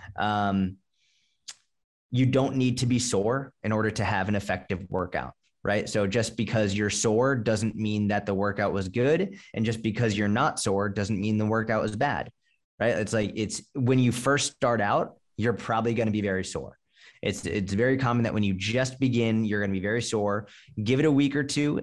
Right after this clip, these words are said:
and the soreness will diminish. But a lot of people get into this, uh, this mindset of thinking soreness is the, is the, how you tell if you had a good workout,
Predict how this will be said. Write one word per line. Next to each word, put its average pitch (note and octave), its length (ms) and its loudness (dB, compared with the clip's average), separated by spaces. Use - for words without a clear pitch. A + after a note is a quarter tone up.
and A#2 140 0
the G#2+ 40 0
soreness A#2 380 0
will A#2+ 200 2
diminish. A2 560 0
But A#2 120 2
a - 20 2
lot A#2 180 2
of A#2+ 80 0
people C3 240 0
get G#2 200 0
into A2 200 -4
this, G#2+ 220 -2
uh, G#2 340 -2
this G2+ 200 -2
mindset A2 440 0
of G2 80 -4
thinking G2 520 -4
soreness B2 680 0
is G2 360 -2
the, A2 260 -2
is A2 260 0
the, G#2+ 400 2
how B2 220 0
you A2+ 180 0
tell A2 520 0
if A2 120 -6
you A2 120 0
had G2+ 160 0
a - 20 -2
good F#2 160 -6
workout, - 400 -6